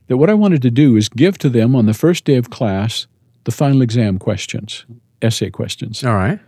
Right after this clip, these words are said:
Speaker 1: And it, and it occurred to me that if I did that, that maybe I could get them to study in certain channels and see recurring themes in the Old Testament.
Speaker 2: Okay.
Speaker 1: You follow me?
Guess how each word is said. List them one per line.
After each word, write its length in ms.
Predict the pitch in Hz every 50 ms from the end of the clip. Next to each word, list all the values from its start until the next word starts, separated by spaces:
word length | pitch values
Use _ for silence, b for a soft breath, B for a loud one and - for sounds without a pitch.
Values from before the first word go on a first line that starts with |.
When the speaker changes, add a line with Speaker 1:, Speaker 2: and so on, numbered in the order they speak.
| _ _ -
Speaker 1:
And 160 | 139 143 139
it, 80 | 127 -
and 100 | - 135
it 80 | 139 139
occurred 260 | 139 - 226 262 240
to 60 | - 147
me 140 | 120 120
that 120 | 131 143 139
if 100 | 131 -
I 80 | 139
did 240 | 143 143 208 247 226
that, 260 | 165 131 113 120 127
that 120 | - - -
maybe 460 | 139 135 160 190 214 208 233 226 - -
I 120 | 135 143 147
could 200 | - 139 123 117
get 220 | 151 175 170 -
them 160 | 151 135 131
to 100 | - -
study 520 | 135 - - - 175 175 185 160 147 147 131
in 160 | 135 131 135
certain 380 | - - 160 160 156 143 123
channels 600 | 131 - - 151 156 165 156 - 104 113 117 - - B B B B B B
and 200 | 135 135 131 131
see 420 | - - - - 202 190 151 143 147
recurring 680 | 139 139 135 - - - 180 180 175 165 160 151 143
themes 560 | - - - 196 196 175 147 135 131 131 113
in 120 | 135 127 127
the 120 | 127 123
Old 200 | 120 117 117 113
Testament. 500 | - 147 127 - - - - - - - -
Speaker 2:
Okay. 280 | 151 180 - 175 185 233 - -
Speaker 1:
You 100 | 120 107
follow 220 | 127 127 123 127
me? 120 | 131 131